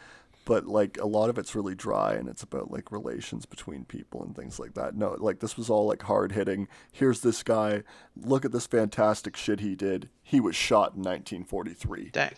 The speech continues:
Speaker 1: Like, over and over and over again, right? Like,
Speaker 2: <laughs>
Speaker 1: pretty cool. Pretty cool. But anyways, the one guy I, that made me do my deep dive on the Ukrainians was this guy named Vatutin,
Speaker 2: Mm-hmm.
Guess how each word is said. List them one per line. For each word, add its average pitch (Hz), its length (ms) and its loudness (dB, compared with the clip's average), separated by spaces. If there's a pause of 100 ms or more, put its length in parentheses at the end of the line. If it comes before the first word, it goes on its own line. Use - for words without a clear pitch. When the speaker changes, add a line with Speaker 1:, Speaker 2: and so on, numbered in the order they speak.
(100)
Speaker 1:
Like, 107 280 -2
over 139 380 10
and 123 80 6
over 113 340 6
and 104 80 4
over 87 280 2
again, 82 440 -4
right? 107 360 -2
Like, 98 240 -4 (460)
Speaker 2:
<laughs> - 540 -16
Speaker 1:
pretty 78 260 -6
cool. - 320 -8 (920)
Pretty 95 420 -10
cool. - 340 -12 (480)
But 104 140 2
anyways, 92 340 2
the 107 100 -2
one 113 200 4
guy 95 420 4
I, 92 320 0
that 95 180 0
made 98 240 2
me 95 120 0
do 98 180 -2
my 95 160 0
deep 98 300 -6
dive 85 240 0
on 90 140 -2
the 90 80 -4
Ukrainians 90 640 -6
was 92 140 -10
this 92 160 -10
guy 92 200 -2
named 92 360 -4
Vatutin, 107 640 -4
Speaker 2:
Mm-hmm. 143 260 -8